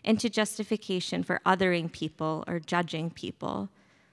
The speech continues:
And what I'd like to suggest for us today is the Bible can be a companion in the figuring out of things, not a weapon,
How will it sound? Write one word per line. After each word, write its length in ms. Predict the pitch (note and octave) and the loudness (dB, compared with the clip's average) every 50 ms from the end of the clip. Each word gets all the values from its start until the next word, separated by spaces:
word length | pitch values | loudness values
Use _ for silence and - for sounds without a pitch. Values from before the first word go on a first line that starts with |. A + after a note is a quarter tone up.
| _ _ _ _ _ - | _ _ _ _ _ 4
And 140 | - G3+ G#3 | 6 8 8
what 120 | G#3 G#3 | 10 10
I'd 180 | G#3+ G#3+ F#3 F#3+ | 8 8 8 6
like 200 | G#3+ A#3+ A#3+ - | 4 4 4 2
to 100 | - C4 | 0 0
suggest 560 | - - C4+ G#3+ - F#3+ F3+ F3 - - - | 2 2 0 2 4 4 4 4 2 0 0
for 160 | - G3 F#3+ | 2 2 4
us 280 | E3+ F3+ F3+ - - - | 4 2 0 -2 -6 -6
today 500 | - G#3+ F3 F3+ E3+ E3+ E3 E3 E3+ - | -6 -4 -2 -2 -2 0 0 -2 -2 -2
is 160 | - F#3 E3+ | -2 -2 0
the 120 | - F#3+ | 0 0
Bible 560 | E3 - F#3 F#3 G3 G#3 G#3 A3 A#3 A#3 A#3+ | 2 4 6 6 6 6 6 4 4 4 4
can 200 | A#3 - - G#3 | 2 -2 -4 -4
be 140 | F#3 G3+ G3 | -2 0 -2
a 40 | F#3 | -2
companion 960 | - - - G3 F#3 - - - F3+ F3+ F#3 F#3 F#3+ F#3 F3+ F3 F3 F3 F3+ - - - - - _ - | -4 -4 -4 -4 -4 -4 -4 -2 0 0 2 2 2 2 2 2 0 -2 -2 -6 -10 -18 -20 -14 _ 0
in 120 | F#3+ F#3+ | 2 4
the 80 | F#3 E3+ | 4 2
figuring 560 | - - F#3+ F3+ - F#3 F#3 F3+ F3 F3 - | 2 2 2 2 4 2 2 4 4 2 2
out 240 | D#3 E3 E3 - - | 2 0 0 0 -4
of 100 | E3+ D#3+ | -6 -6
things, 640 | - - E3 E3 E3+ F3 F#3 F#3+ - - - - | -6 -6 -4 -2 -2 -2 -2 -4 -6 -8 -4 0
not 220 | F#3+ F#3 F#3+ F3+ F3 | 2 4 6 6 4
a 40 | E3 | 4
weapon, 540 | E3 E3+ F3 - F#3+ - - - G#3 G3 | 2 0 -4 -2 -4 -2 0 0 0 -2